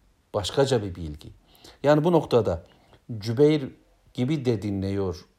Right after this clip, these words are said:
dinliyor olsak, ayetlerin kalbimizi yarması,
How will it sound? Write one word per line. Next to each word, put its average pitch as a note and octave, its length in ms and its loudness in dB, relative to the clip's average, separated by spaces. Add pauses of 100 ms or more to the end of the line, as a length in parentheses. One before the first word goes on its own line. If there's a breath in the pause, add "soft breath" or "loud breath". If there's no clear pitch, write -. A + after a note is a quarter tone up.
dinliyor A2 400 -2
olsak, G2 560 -6 (560 soft breath)
ayetlerin A#2+ 720 -2 (180)
kalbimizi A2 540 -2
yarması, G2+ 720 -2